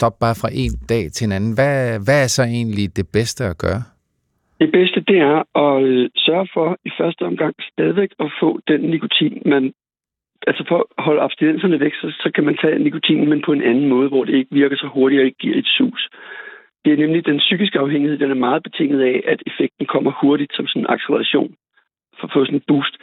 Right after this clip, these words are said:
Speaker 2: Det er, hvis man inhalerer det, eller hvis man tager det som snus. Men hvis man tager det som for eksempel plaster, øh, nikotinplaster, så kommer det en meget, meget gradvis effekt, så man får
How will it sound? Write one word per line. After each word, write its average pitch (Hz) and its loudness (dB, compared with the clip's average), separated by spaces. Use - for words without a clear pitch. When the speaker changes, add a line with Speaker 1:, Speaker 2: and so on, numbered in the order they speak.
Speaker 2:
Det - 2
er, 147 2
hvis - 0
man 139 2
inhalerer 135 4
det, 185 4
eller 147 2
hvis - -2
man 113 0
tager 123 0
det - -6
som - -2
snus. - -2
Men 131 4
hvis 139 -4
man - 2
tager 151 2
det - -4
som 151 0
for 143 -2
eksempel 143 0
plaster, 110 0
øh, 120 4
nikotinplaster, - -2
så 151 2
kommer 147 2
det 135 2
en 127 2
meget, 143 2
meget 123 0
gradvis - -2
effekt, - -2
så - -2
man - 0
får 165 2